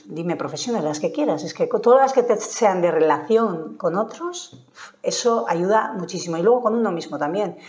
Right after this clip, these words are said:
Y observarse y darse cuenta, ¿no? Anda, yo antes con aquello que me pasaba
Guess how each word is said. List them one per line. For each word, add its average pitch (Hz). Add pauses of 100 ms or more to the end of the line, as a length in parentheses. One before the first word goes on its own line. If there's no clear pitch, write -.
(260)
Y 170
observarse 165
y -
darse 180
cuenta, 196
¿no? 170 (240)
Anda, 165
yo 190
antes 214
con 175
aquello 208
que 247
me 226
pasaba 269